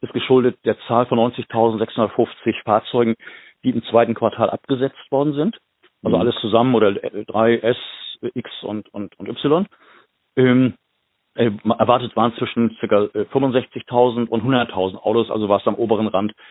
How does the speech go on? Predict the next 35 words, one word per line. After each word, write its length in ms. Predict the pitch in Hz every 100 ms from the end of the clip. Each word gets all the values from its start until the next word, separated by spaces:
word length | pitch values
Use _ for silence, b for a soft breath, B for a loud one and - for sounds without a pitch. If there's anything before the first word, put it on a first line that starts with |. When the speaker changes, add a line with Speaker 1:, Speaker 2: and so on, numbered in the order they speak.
| B B -
Speaker 1:
der 80 | 98
Erwartung. 420 | 95 104 110 101 B _ -
Da 160 | 120
wiederum 300 | 160 156 147
habe 120 | 139
ich 80 | 131 - -
auch 220 | 123 - - -
Menge 260 | 117 123
gelesen, 440 | 113 120 123 120 117 b b _ _ -
dass 140 | 104 - -
Tesla 440 | 131 - 127 120 - - -
die 60 |
Corona-Krise 720 | - 104 120 127 - 127 113 113
genutzt 340 | 113 120 -
hat, 120 | 113
also 180 | - 101
Lagerbestände 640 | 95 107 135 135 131 143
abzubauen 560 | - - - - 139 160
und 200 | 139 151
sie 120 | 151
haben, 200 | 127 135 - b b _ -
äh, 100 | 117
ziemlich 260 | - 135 120
hohe 220 | 135 117
Rabatte 340 | 117 139 123
gegeben, 520 | 92 87 92 82 80 - -
also 140 | 95
mehrfach 440 | 104 135 - 92 -
sogar, 300 | 78 78 82
was 140 | -
mich 200 | 120 -
eigentlich 180 | 110 104
wundert, 320 | 123 123 123
dass 140 | 107 -
dann 280 | 104 113